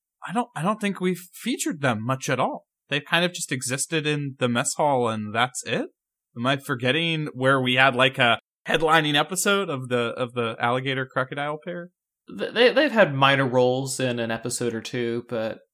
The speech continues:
Speaker 2: nothing ever major.
Speaker 1: Yeah, they're, they, they're very cute. I love the insistence on never washing cast iron
Speaker 2: <laughs>
Speaker 1: pans. Sounds professional. I'll assume that's the correct thing to do. You gotta let the flavors soak in.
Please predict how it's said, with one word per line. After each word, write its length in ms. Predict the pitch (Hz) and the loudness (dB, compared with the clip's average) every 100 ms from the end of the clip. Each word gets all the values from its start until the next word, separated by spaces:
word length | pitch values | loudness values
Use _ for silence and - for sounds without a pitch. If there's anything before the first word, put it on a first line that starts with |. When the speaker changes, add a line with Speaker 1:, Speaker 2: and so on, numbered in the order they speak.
| - | -14
Speaker 2:
nothing 420 | 147 160 151 135 | -4 -2 -2 0
ever 180 | 123 117 | 0 -2
major. 500 | 110 107 123 117 127 _ _ _ _ | -4 -6 -4 -6 -6 _ _ _ _
Speaker 1:
Yeah, 100 | 214 | -6
they're, 240 | 160 175 - - | 0 0 -2 -6
they, 140 | - 160 | -8 -6
they're 120 | 156 | -8
very 440 | 151 156 151 139 139 _ - - | -4 -2 -2 -4 -8 _ -14 -4
cute. 220 | 131 127 - | -4 -4 -4
I 240 | 120 120 - - | -2 -2 -4 -8
love 340 | 127 127 120 | -2 -2 -2
the 220 | 120 117 | -2 -2
insistence 540 | 123 123 127 - 127 120 | -2 -6 -8 -8 -6 -2
on 200 | 120 113 | -2 -2
never 260 | 113 113 110 | -4 -4 -4
washing 560 | 104 110 - 113 110 - _ _ - | -2 -4 -4 -8 -10 -16 _ _ -2
cast 240 | 123 107 127 | 2 2 2
iron 420 | 110 110 113 147 - | -2 -2 -8 -8 -4
Speaker 2:
<laughs> 160 | - - | -4 -2
Speaker 1:
pans. 640 | 139 123 117 123 131 - _ _ _ _ _ _ | 2 2 2 -4 -8 -12 _ _ _ _ _ _
Sounds 320 | - 139 135 | 2 2 2
professional. 580 | - - 131 - 139 127 | -2 2 2 2 0 2
I'll 160 | 117 | 2
assume 300 | 117 - 139 | 0 0 0
that's 220 | 127 120 - | 0 -2 -4
the 80 | |
correct 360 | - - 117 - | -6 -2 -4 -2
thing 200 | 135 117 | -2 -2
to 80 | 104 | -2
do. 80 | 110 | -4
You 180 | 117 | -2
gotta 160 | 123 113 | -2 -2
let 140 | 113 | -4
the 80 | 113 | -8
flavors 480 | 127 131 120 120 - | -4 0 0 0 0
soak 240 | 131 117 117 | 2 0 0
in. 220 | 113 | -4